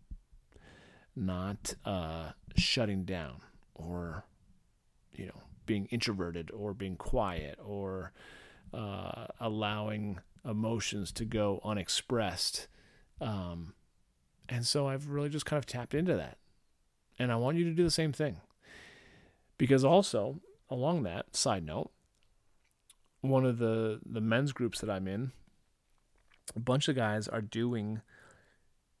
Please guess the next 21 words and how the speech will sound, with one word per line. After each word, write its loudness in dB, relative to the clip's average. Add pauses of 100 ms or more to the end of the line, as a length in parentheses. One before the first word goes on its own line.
(360)
ten 2
push-ups -2 (340)
for -10
every 4
time -4
that -4
they, 2 (880)
uh, -6 (360)
insincerely 2
apologize, -6 (460)
which -2
again 2
is -2
kind 0
of -4
a, -4 (480)
a, -4
a 0
Mister 0
Nice -2
Guy -4